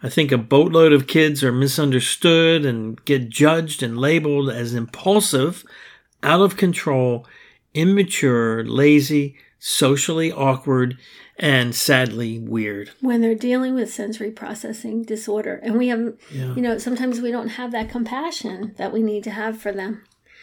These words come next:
Speaker 2: So let kids enter into activities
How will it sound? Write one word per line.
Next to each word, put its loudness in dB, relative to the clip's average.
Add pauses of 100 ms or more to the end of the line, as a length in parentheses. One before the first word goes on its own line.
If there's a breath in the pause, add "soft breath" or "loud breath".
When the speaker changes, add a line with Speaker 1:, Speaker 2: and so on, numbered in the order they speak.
(380 soft breath)
Speaker 2:
So 2 (320)
let 0
kids 0 (140)
enter 2
into 2
activities -2